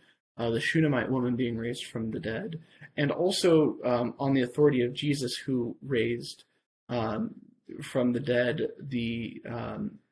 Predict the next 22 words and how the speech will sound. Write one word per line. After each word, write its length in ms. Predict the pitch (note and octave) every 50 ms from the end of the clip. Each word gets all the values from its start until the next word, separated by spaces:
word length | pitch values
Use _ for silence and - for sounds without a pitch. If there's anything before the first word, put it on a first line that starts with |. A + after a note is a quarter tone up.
| _ _ _ _ _ _ _ _ _ _ _ -
the, 240 | C#3 B2+ B2+ - -
uh, 200 | - B2 A#2+ A2+
the, 220 | - A#2+ A#2 G#2+ - -
the 100 | C3+ C3
widow 300 | B2 C#3 C#3 C#3+ C3 B2+
of 120 | B2 C3
Nain's 400 | B2 B2 B2 B2+ B2 A2+ A2 - -
son, 580 | - - - G#2+ A2 A2 A2+ A2 F#2+ - - -
as 220 | - C3 A2+ C#3+
well 260 | C#3+ B2+ B2 B2+ B2 B2
as, 300 | B2 B2 A#2+ - - -
you 80 | A#2
know, 100 | A#2+ A#2
Lazarus 480 | A#2+ A2+ G2 G#2+ A2 - A2 G#2+ - -
and 100 | - F2+
other 180 | - - F#2
people. 520 | - - - B2+ A#2+ - - D#2 - - - _ _ _ - - - - - - _ -
And 160 | C3+ C3+ C3
so, 460 | - - C#3 C3+ C3 B2+ B2 B2 - - - - - _ _ _ -
uh, 200 | C3+ B2+ B2 B2 -
these 520 | C#3 C#3 D3 D3 C#3+ C#3+ C3+ C3 - - -
miracles, 1040 | C#3+ C3 D3 D#3+ G3 A3+ A3+ A3 - - D#3 D3+ C3+ C3 B2+ A#2+ B2+ D3+ - -